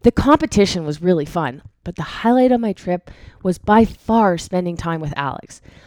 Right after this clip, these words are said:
The highlight of the highlight was that my dream came true and she's gay. She asked me why I got a divorce, and I told her it was because I was gay. And then she asked me if I was wondering if she was gay. <laughs> Well, diary,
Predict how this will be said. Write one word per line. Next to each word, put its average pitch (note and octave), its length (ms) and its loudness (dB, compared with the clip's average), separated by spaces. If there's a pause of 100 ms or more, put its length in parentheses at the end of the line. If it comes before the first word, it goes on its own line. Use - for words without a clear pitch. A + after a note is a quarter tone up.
(160)
The F#3 60 -6
highlight C#4+ 560 2
of - 100 -10
the F3+ 60 -8
highlight B3+ 680 0 (240)
was A3+ 160 0
that A3+ 140 4
my A#3 100 0
dream C4+ 540 0
came A#3 360 -2
true G#3+ 460 -2 (320)
and A#3 140 2
she's B3 380 0
gay. F3+ 640 2 (540)
She A#3 240 2
asked D#4 220 4
me F4+ 120 -2
why A#3+ 200 4
I G#3+ 40 4
got G3+ 200 4
a F#3 60 2
divorce, D#3+ 600 -8 (260)
and G3+ 100 -6
I G#3 80 -2
told A#3 260 -2
her A3+ 60 2
it G#3+ 40 2
was F#3 140 0
because F3 260 -2
I D#3+ 180 0
was D3+ 180 -6
gay. - 300 -16 (360)
And G3+ 180 -2
then B3+ 80 4
she B3 220 -2
asked G3 240 0
me F#3+ 160 -2
if E3+ 120 -6
I E3 140 -4
was F3+ 180 -4
wondering E3+ 360 -10
if D3+ 80 -16
she G3 260 -6
was E3 160 -6
gay. - 360 -20 (360)
<laughs> - 180 -6 (460)
Well, G3+ 460 0 (680)
diary, - 580 -16